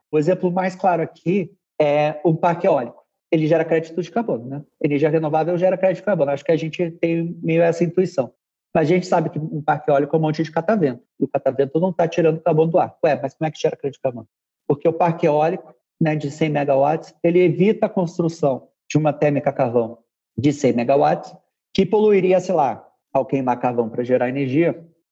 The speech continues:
um milhão de toneladas de carbono ao ano. O crédito de carbono, a definição oficial é, um crédito de carbono representa uma tonelada de carbono sequestrado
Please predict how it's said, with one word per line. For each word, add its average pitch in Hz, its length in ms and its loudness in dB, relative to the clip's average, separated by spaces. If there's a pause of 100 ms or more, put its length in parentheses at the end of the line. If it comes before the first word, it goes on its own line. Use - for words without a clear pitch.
(220)
um 165 100 2
milhão 170 280 2
de 165 120 -4
toneladas 151 520 0
de 156 80 -8
carbono 147 360 0
ao 156 120 2
ano. 107 220 -4 (240)
O 165 120 -8
crédito 190 380 0
de 170 120 -6
carbono, 170 600 0 (220)
a 139 60 -2
definição 147 840 -4
oficial 143 560 0
é, 120 200 -4 (360)
um 180 120 2
crédito 180 220 2
de - 40 -14
carbono 170 280 2
representa 147 600 -2 (320)
uma 170 460 0 (160)
tonelada 165 540 2
de 170 100 -4
carbono 143 500 0
sequestrado 180 720 0